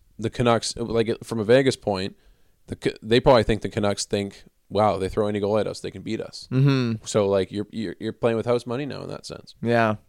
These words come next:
Speaker 2: Yeah, house
Speaker 1: gotta
Speaker 2: money against Vegas. Love
Speaker 1: Ah,
Speaker 2: that.
Speaker 1: <laughs> fuck.
Speaker 2: Nice one. Um, y-, my question is, though, as well, uh, you know, we saw with Columbus with Merzlikins and, uh, Korpisalo.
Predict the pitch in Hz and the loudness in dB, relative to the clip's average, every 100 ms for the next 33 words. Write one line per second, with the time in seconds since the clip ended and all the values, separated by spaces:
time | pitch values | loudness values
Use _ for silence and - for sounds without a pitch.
0 | _ _ - 117 98 95 110 - 151 185 | _ _ -6 -2 -2 -2 -4 4 6 6
1 | 104 107 117 107 104 95 104 101 98 - | 4 -2 -6 -4 -4 -4 -4 -4 -4 -6
2 | 104 110 107 107 101 95 - 147 123 107 | -2 2 2 2 -2 -4 -2 -2 0 -2
3 | 135 101 - - 110 117 113 113 104 104 | -4 -4 -4 -6 0 2 2 0 -2 -4
4 | - 208 143 127 143 139 131 120 113 - | -8 -8 -4 4 8 6 4 -4 -8 -16
5 | - - - - _ - 151 170 - 156 | -20 -20 -20 -20 _ -4 2 2 2 2
6 | 165 247 - 143 127 123 117 113 113 110 | 4 4 2 2 2 0 0 0 2 2
7 | 107 101 117 139 123 104 101 - _ - | 2 2 6 8 8 6 2 -4 _ -12
8 | 113 117 107 90 135 135 131 160 175 175 | -4 0 0 0 2 2 4 4 6 4
9 | - 131 117 113 113 113 110 - - 117 | 0 2 4 2 0 0 0 0 -8 -2
10 | 120 104 113 104 120 110 113 107 - 110 | 0 0 0 0 0 0 0 -4 -4 -2
11 | 107 101 98 98 - 110 110 - 101 98 | -2 -2 -4 -4 -4 -4 -4 0 2 4
12 | 104 104 107 | 2 2 0